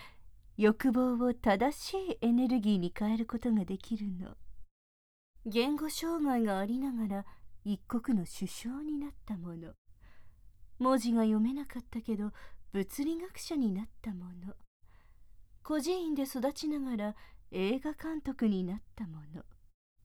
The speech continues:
貧しく体が不自由でありながら医者になったもの。聴覚障害を患っていた歴史的な作曲家。世間の中傷に負けず、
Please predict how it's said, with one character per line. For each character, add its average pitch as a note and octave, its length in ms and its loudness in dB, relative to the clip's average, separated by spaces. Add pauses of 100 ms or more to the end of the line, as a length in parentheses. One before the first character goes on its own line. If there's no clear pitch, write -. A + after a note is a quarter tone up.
(120)
貧 A#3 300 2
し - 140 -8
く A3+ 140 0
体 B3 400 -2
が B3 120 0
不 A#3+ 160 -6
自 A#3+ 160 0
由 D4 260 0
で F#3 140 0
あ E3+ 100 -2
り G#3 140 0
な A#3+ 140 -2
が F#3+ 160 -6
ら D3+ 220 -10 (420)
医 F#3+ 120 -4
者 B3+ 240 -6
に C4+ 140 -4
な C4 120 -6
っ - 20 -12 (160)
た F#3 120 -6
も D3 120 -12 (120)
の。 - 80 -12 (680)
聴 A3+ 280 8
覚 A#3 220 -2
障 A#3 300 0
害 G3+ 200 2
を F#3+ 160 0
患 F#3+ 140 2
っ A#3+ 280 -6
て - 220 -6
い G3+ 80 -2
た F3+ 140 0
歴 F#3+ 300 -4
史 - 120 -10
的 C4+ 240 -4
な B3 140 -2
作 A#3+ 240 -8 (100)
曲 - 220 -14 (180)
家。 - 160 -14 (320)
世 - 280 0
間 D#4 260 4
の B3 120 2
中 C4 280 0
傷 C#4 240 2
に C4+ 140 6
負 B3 180 4
け C4+ 220 -8
ず、 C4+ 280 -8